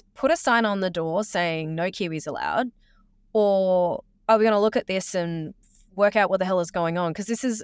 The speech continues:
a very inefficient market if Kiwis that we think are pretty good are jumping on plays to pitch us when we can't invest.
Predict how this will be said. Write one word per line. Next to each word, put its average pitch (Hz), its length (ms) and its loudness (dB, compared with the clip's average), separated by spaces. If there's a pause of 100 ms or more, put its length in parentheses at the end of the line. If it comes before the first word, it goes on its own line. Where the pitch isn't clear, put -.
(140)
a 196 60 -2
very 247 240 2
inefficient 185 500 -4
market - 460 -6 (320)
if - 460 -6
Kiwis 165 720 -4
that 160 140 -2
we 190 120 0
think 185 200 -2
are 170 40 -8
pretty 143 220 -6
good 139 320 -6 (180)
are 160 280 4
jumping 160 320 -2
on 160 100 -2
plays 151 280 -2
to 156 80 -14
pitch - 260 -4
us 156 120 -8
when 160 120 -4
we 156 100 -4
can't 113 240 -8
invest. - 500 -10